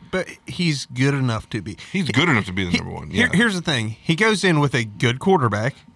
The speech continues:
Speaker 2: Oh, yeah.
Speaker 1: who has a tendency to lock onto a guy and feed him. And if he can build the chemistry, Josh Gordon could have a really good second half.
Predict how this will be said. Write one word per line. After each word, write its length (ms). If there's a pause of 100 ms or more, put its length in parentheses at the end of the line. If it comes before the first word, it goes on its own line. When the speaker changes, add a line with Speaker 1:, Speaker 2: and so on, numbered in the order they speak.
(160)
Speaker 2:
Oh, 160
yeah. 160 (360)
Speaker 1:
who 160
has 240
a 80
tendency 540
to 100
lock 400
onto 360
a 60
guy 460
and 180
feed 220
him. 220 (600)
And 160
if 120
he 160
can 140
build 180
the 80
chemistry, 500
Josh 280
Gordon 260
could 160
have 360
a 60
really 440
good 220
second 260
half. 420